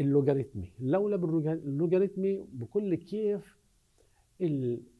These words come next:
ال-، الفراغ تحول لإشي عن طريق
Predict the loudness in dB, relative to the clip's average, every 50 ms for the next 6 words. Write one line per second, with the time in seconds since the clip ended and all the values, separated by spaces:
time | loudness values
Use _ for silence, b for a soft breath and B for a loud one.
0 | -16 -10 -8 -6 -6 -6 -6 -8 -12 -16 -20 _ _ _ -10 -10 -10 -6 -6 -4
1 | -2 0 0 0 0 -2 -2 -4 -6 -8 -8 -10 -10 -8 -6 -6 -4 -4 -4 -4
2 | -4 -2 -4 -4 -6 -6 -8 -12 -14 -14 -16 -20 _ _ _ _ _ _ _ _
3 | _ _ _ -8 -6 -4 -4 -4 -4 -4 -6 -6 -4 -2 0 2 2 0 0